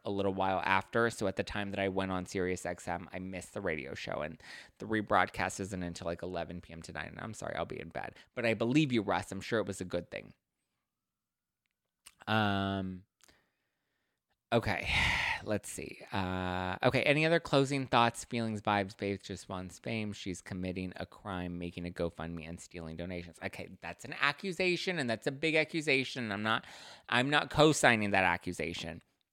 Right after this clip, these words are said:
Um, but if she steals the money, then that is a crime, yes. But I don't know what the regulations are when it comes to, like, a GoFundMe, 'cause anybody can do a GoFundMe.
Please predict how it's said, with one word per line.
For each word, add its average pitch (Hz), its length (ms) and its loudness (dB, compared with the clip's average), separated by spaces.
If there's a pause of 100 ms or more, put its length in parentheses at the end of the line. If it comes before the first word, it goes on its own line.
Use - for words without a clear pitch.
(120)
Um, 92 640 4 (840)
but 98 500 6 (2500)
if 135 220 4
she 123 240 0
steals 113 380 0
the 101 60 -6
money, 87 220 -6
then 92 320 -8
that 82 160 -8
is 85 180 -8
a 82 40 -12
crime, - 480 -12
yes. - 520 -14 (440)
But 98 300 2 (260)
I 127 60 4
don't 156 160 2
know 151 100 8
what 143 120 4
the 143 80 4
regulations 113 640 4
are 92 100 2
when 95 140 -4
it 98 100 -10
comes 95 280 -6
to, 95 80 -6
like, 92 180 -2
a 95 40 -6
GoFundMe, 92 560 -2
'cause - 160 -12
anybody 127 360 0
can 101 200 -4
do 95 160 2
a 87 60 2
GoFundMe. 85 640 0